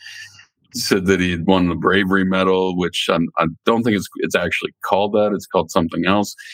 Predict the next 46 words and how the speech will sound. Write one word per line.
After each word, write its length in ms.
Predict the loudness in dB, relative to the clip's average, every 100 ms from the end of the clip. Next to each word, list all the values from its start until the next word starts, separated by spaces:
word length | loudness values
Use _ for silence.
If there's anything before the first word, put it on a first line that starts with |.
| -16 -2
Anyway, 300 | 2 2 2
there 120 | 2
were 80 | 0
just 300 | 0 -2 2
things 200 | 2 2
in 140 | 0 2
here 280 | 2 2 2
that 120 | 0
you 120 | 0
could 160 | -2 0
tell 540 | 2 2 0 -2 -6 _ 0
the 180 | 0 2
Chalker 340 | 0 0 0
side 320 | 0 2 2 2
would 140 | 0
have 100 | 0
wanted 380 | 0 0 -2 -4 _ -12
said. 280 | -4 -2 -4 -8 -2
And 220 | 0 2
then 200 | 2 2
he 160 | 2 2
was 180 | 2
allowed 300 | 2 2 2
to 80 | -2
give 160 | 0 0 2
his 180 | -2
statement 400 | 2 0 2 0
where 160 | 0 0
he 100 | -2 0
thanked 300 | 0 0 0
his, 360 | 0 0 -2 0
uh, 280 | 0 2 -2 -6 -16 -14 -14 -18 -20 _ _ _
his, 220 | 0 0 -2
his, 440 | 0 0 0 0 2
uh, 420 | 2 2 0 -2 -4 -14 _ -12
staff, 640 | -10 -2 2 4 4 4
I 120 | 2 2
guess, 320 | 2 2 0
his 220 | -4 -4 -6 0
colleagues. 520 | 2 2 0 -2 -2
He 140 | -2
said, 220 | 2 0
"Wish 240 | 2 -2 0
them 140 | 0
very 200 | 2 0
best 360 | 2 0 0